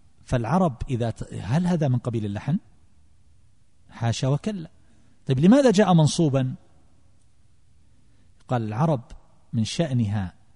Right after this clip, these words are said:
إذا تطاولت صفة الص-، الوصف، وصف الواحد، ذكر أوصاف متعددة". نعم.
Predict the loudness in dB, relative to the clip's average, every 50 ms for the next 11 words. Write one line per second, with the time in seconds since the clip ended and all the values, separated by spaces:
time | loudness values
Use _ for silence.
0 | -12 -8 -6 -4 -4 -4 -4 -6 -6 -4 -2 -2 0 0 0 -2 -2 -2 -4 -6
1 | -6 -6 -4 -2 -4 -4 -6 -8 -18 -18 -20 -20 -20 -20 -20 -20 -16 -14 -12 -12
2 | -12 -10 -10 -12 -10 -6 -4 -2 -2 -2 -2 -6 -8 -10 -14 -16 -20 -20 -20 -20
3 | -20 -20 _ -10 -8 -8 -6 -6 -4 -2 0 0 0 0 -4 -8 -12 -12 -12 -10
4 | -10 -8 -8 -8 -8 -8 -8 -8 -8 -8 -6 -4 -4 -4 -4 -4 -6 -6 -6 -8
5 | -12 -14 -14 -18 -20 -20 -20 -20 -20 -20 -20 -20 -20 _ -20 _ _ _ -20 -20
6 | _ _ _ -20 -16 -12 -8 -8 -6 -6 -8